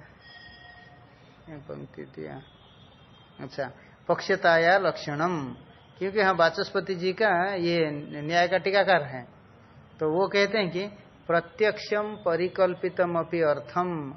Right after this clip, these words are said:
अनुमानेन बुभुत्सन्ते तर्करसिकाः, ऐसे उनका वाक्य है। प्रत्यक्षम परिकल्पितम अपि अर्थ,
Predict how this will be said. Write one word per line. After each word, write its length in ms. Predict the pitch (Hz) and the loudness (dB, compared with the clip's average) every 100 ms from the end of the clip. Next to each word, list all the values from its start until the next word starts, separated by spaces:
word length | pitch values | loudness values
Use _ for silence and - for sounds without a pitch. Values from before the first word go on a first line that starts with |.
| 160 | -6
अनुमानेन 760 | 160 180 175 170 165 165 170 | -4 -2 0 0 0 -4 -4
बुभुत्सन्ते 760 | 196 170 151 165 - 156 156 185 | -4 -4 -6 -6 -6 -6 -6 -8
तर्करसिकाः, 1000 | 190 170 139 147 139 - 139 156 147 131 - - - - 160 | -4 -4 -2 -4 -4 -10 -2 0 0 -4 -8 -20 -20 -10 -6
ऐसे 140 | - | -2
उनका 240 | 175 165 | -2 0
वाक्य 320 | 160 143 - 147 | 0 -2 -4 -8
है। 180 | 127 120 - 127 - - | -8 -14 -20 -20 -20 -6
प्रत्यक्षम 760 | 160 165 - 214 208 - 214 214 | -2 -2 0 0 0 -2 -4 -2
परिकल्पितम 840 | - 170 170 185 170 175 165 190 | 0 0 0 0 0 -4 -2 -2
अपि 260 | 190 151 160 | -2 -4 -2
अर्थ, 300 | 135 123 - | -4 -6 -14